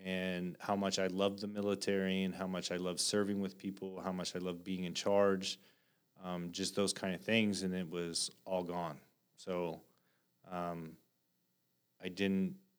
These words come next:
I didn't know where to go. I just, I secluded myself from the world for two years.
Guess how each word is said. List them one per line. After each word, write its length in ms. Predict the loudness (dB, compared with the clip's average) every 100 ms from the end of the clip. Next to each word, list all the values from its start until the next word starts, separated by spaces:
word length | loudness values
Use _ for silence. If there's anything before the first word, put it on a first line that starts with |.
| _ _ _ _ _ _ 0
I 100 | 4
didn't 240 | 8 10
know 100 | 10
where 140 | 10 8
to 60 |
go. 360 | 8 8 8 4 -6 0
I 80 |
just, 280 | 2 2 0 -6 _ -2
I 300 | 2 2 0 -12 -20 -20 _ _ _ _
secluded 540 | -2 -2 6 8 8
myself 400 | 8 4 4 2
from 160 | 2 0
the 60 | 0
world 340 | 0 -2 -6 -16 _ _
for 80 | -20
two 160 | -6 -2
years. 380 | -2 -4 -8